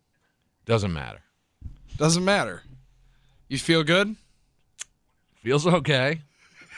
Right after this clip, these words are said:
Speaker 1: <laughs> Uh, it doesn't matter. Garbage radio.
Speaker 2: Here, plug in. Just, let's see if it'll work. You, you test it out.
Speaker 1: Over there?
Speaker 2: Let me see if I can, let me see if we can get you some volume.
Speaker 1: Check, check, check, check, check.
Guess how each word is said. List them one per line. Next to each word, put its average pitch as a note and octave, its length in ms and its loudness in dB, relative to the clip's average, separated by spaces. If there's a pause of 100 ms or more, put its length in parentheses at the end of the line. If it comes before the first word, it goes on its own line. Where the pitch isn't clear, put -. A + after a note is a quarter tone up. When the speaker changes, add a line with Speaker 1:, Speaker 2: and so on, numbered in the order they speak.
(140)
Speaker 1:
<laughs> - 80 2 (1800)
Uh, B2 160 2
it D3 100 0
doesn't D3+ 300 2
matter. F#2 320 -2 (920)
Garbage C3 380 2
radio. F2+ 440 -2 (460)
Speaker 2:
Here, E3+ 240 0 (100)
plug B3 220 0
in. C3+ 220 -2 (180)
Just, F#3+ 380 -12
let's G3 180 0
see G3+ 140 0
if D3+ 100 -2
it'll B2 180 -4
work. G2 180 -10 (600)
You, D#3 220 -20
you E3 80 -20
test F3+ 320 -20
it F#3+ 80 -18
out. E3 80 -10
Speaker 1:
Over A2 160 -2
there? B2 260 0
Speaker 2:
Let F3+ 100 -8
me E3+ 40 -16
see E3 140 -20
if D#3+ 100 -20
I D3+ 120 -20
can, C#3+ 80 -20 (100)
let D3 80 -20
me D3 80 -20
see - 160 -20
if C3+ 120 -20
we B2+ 80 -20
can A#2+ 120 -20 (120)
get A#2 120 -20
you - 180 -20
some A2+ 180 -20
volume. G2 200 -20
Speaker 1:
Check, F#2 220 -10
check, A2+ 220 -4
check, F#2+ 220 -6
check, A2 220 -8
check. A2+ 140 -2